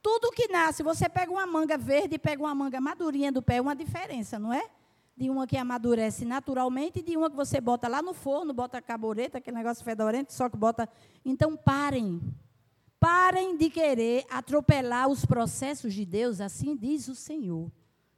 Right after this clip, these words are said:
Desse modo, dessa maneira, diz, fala, expressa, alega o Senhor da sua vida, o dono da sua vida. Amém?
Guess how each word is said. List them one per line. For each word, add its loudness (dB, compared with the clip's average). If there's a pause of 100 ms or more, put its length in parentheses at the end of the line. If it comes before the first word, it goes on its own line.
(120)
Desse 0
modo, 2 (240)
dessa -6
maneira, 0 (340)
diz, 2 (240)
fala, -2
expressa, -4 (580)
alega -2 (180)
o -2
Senhor 2
da -6
sua -12
vida, -6
o 0
dono 6 (320)
da -2
sua -2
vida. -6 (1800)
Amém? 0